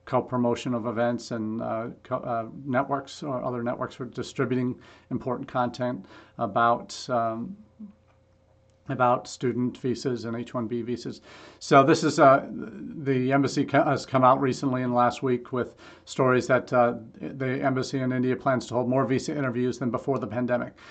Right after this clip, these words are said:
That's the kind of si-, signal to the Indian market that, hey,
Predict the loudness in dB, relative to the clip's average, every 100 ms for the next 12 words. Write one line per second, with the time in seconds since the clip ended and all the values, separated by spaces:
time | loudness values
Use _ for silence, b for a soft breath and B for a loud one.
0 | B B 4 4 0 -2 2 2 0 -4
1 | 0 0 0 -2 0 2 2 0 -2 b
2 | b b 0 2 4 4 2 4 4 4
3 | 2 -2 -4 -8 0 4 4 0 0 2
4 | 2